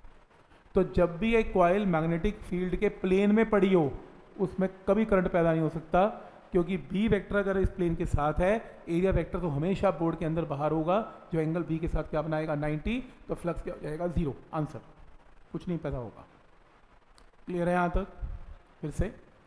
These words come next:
जैसे ये एक, मान लो ये एक loop है, कुछ भी figure है कोई भी, Current मान लो board के अंदर है, इसके अंदर है, Current अगर ऐसे है तो magnetic lines of force ऐसे ही हैं,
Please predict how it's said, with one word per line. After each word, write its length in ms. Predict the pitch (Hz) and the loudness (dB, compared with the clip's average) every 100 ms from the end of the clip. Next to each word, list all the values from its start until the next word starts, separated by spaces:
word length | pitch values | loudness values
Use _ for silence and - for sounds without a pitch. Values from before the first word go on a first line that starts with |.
| - - - - 156 | -20 -20 -20 -20 -10
जैसे 340 | 139 - 175 - - - - - - _ - - - - - - | -8 -4 -6 -8 -20 -20 -20 -20 -20 _ -18 -6 -6 -6 -16 -12
ये 200 | 151 180 | -2 0
एक, 120 | 180 | 0
मान 180 | 175 170 | 0 0
लो 340 | 170 175 175 175 - - - - - - - _ _ _ _ _ - - - - | 0 0 -2 -6 -8 -6 -4 -4 -6 -10 -16 _ _ _ _ _ -20 -16 -16 -10
ये 120 | 170 | -8
एक 120 | 160 | -4
loop 260 | 175 175 180 | 0 0 0
है, 80 | 180 - - - - - | -6 -4 -6 -6 -14 -4
कुछ 180 | 214 - | -2 -2
भी 100 | 208 | -4
figure 260 | 175 170 | 0 0
है 80 | 170 | 0
कोई 180 | 170 151 | 0 -2
भी, 80 | 165 220 - - - - - _ _ _ - | -4 -8 -14 -16 -20 -20 -20 _ _ _ -2
Current 340 | 175 185 196 | 2 2 2
मान 220 | 190 175 | 0 0
लो 80 | 175 | 0
board 220 | 160 156 | 0 -2
के 100 | 156 | -2
अंदर 180 | 147 139 | -2 -2
है, 180 | 113 87 - - - | -6 -8 -8 -8 -10
इसके 160 | - 175 | -8 -4
अंदर 180 | 147 127 | -4 -6
है, 200 | - - - - - - - - _ | -10 -10 -12 -12 -20 -20 -20 -20 _
Current 300 | 180 208 233 | 0 2 2
अगर 160 | 220 220 | 0 0
ऐसे 300 | 196 165 165 | 0 2 2
है 320 | 143 113 - | 0 -4 -8
तो 160 | - 160 | -4 -2
magnetic 420 | 151 156 170 180 | 0 -2 -4 -2
lines 240 | 165 175 | -2 -2
of 80 | 175 | -2
force 160 | 185 - | -4 -2
ऐसे 260 | 160 - | -2 0
ही 80 | 190 | -2
हैं, 160 | 202 | -2